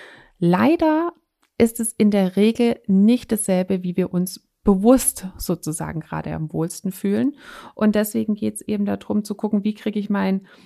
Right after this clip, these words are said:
Unterbewusstsein so umprogrammiert, dass es halt dasselbe will wie mein Bewusstsein. Weil alles, was im Unterbewusstsein ist, ist ja einfach nur das, was wir gelernt haben.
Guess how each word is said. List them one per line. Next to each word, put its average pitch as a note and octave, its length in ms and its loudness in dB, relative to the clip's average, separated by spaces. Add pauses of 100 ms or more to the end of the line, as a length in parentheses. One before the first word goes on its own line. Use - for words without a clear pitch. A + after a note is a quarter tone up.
(260)
Unterbewusstsein A#3 840 2
so A3 260 0
umprogrammiert, G#3 880 0
dass F3+ 120 -4
es F#3 140 -10
halt F3 160 -6
dasselbe F3+ 500 -2
will F3 220 0
wie F3 80 0
mein D#3+ 180 0
Bewusstsein. A#3 880 0 (800)
Weil F#3+ 200 2
alles, A#3 280 0
was G3+ 140 -4
im G3 80 -6
Unterbewusstsein G3 680 -4
ist, F#3 180 -10
ist F#3 140 -10
ja F3 80 -6
einfach E3+ 240 -6
nur F3+ 100 -2
das, E3+ 200 -6
was - 160 -10
wir D#3+ 80 -6
gelernt D#3 420 -4
haben. D#3+ 280 -10